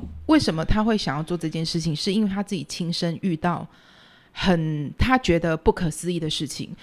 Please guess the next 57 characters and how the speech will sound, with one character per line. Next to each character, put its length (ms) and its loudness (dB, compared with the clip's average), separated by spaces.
上 240 2
节 140 4
目 160 2
的 100 2
这 80 0
个 60 0
男 200 0
生 200 0
本 160 -2
身 160 -2
他 120 0
是 160 -2
一 60 -6
个 100 -4
基 200 -6
督 160 -6
教， 200 -8
他 120 0
是 180 -2
基 160 -4
督 160 -2
教 100 -4
很 320 -4
虔 220 -2
诚 140 -2
的 100 -4
教 220 -4
徒， 200 -8
他 80 2
根 220 4
本 280 0
不 120 4
可 180 -4
能 160 -6
去 140 -2
相 280 0
信 280 -4
拿 180 -2
香 300 -2
拜 180 0
拜 160 -4
这 100 -6
种 140 -2
事 160 -6
情， 260 -10
很 360 4
玄 400 2
的 100 4
事 220 4
情 300 -4
就 240 6
是 120 0
让 160 2
他 140 0
碰 220 0
到 180 2
了。 220 -6